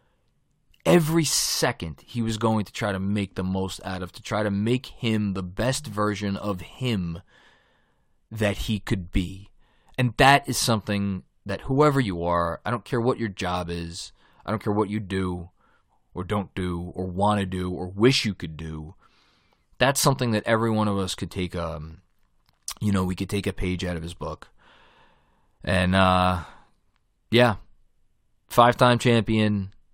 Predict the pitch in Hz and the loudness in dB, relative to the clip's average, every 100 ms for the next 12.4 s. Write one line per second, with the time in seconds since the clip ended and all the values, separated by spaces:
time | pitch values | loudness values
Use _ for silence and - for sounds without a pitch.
0 | - 98 98 95 90 90 98 _ - - | -4 0 0 0 -2 -6 -12 _ -18 -4
1 | 92 107 104 107 104 104 101 101 95 95 | 2 2 4 2 4 2 2 0 0 0
2 | 95 92 90 - - _ _ _ _ _ | 0 -2 -6 -14 -20 _ _ _ _ _
3 | _ - 87 85 85 87 87 98 104 104 | _ -6 -2 0 -2 -4 0 2 2 2
4 | 120 113 110 104 _ - 101 98 104 104 | 0 4 4 2 _ -6 -2 2 4 4
5 | 101 98 87 90 92 98 92 - 90 85 | 2 0 -6 -4 0 0 0 -4 -6 -4
6 | - 98 95 95 - 101 101 95 95 95 | 0 0 0 -4 -2 0 2 0 0 0
7 | 95 92 87 - - 95 90 85 - - | 0 -2 -4 -4 0 0 0 -4 -12 -2
8 | 98 95 92 - 101 92 - 107 101 101 | 0 0 -2 -2 0 -2 0 2 2 2
9 | 98 92 98 95 - 90 - 101 90 87 | 0 0 -2 -2 -4 -8 -6 -6 -4 -8
10 | 71 85 85 87 82 101 113 110 107 120 | -6 -4 -4 -4 -2 0 2 2 2 2
11 | 113 - 113 117 104 92 69 82 76 73 | 2 2 0 0 -2 -4 -6 -8 -8 -6
12 | 80 95 110 | 0 2 2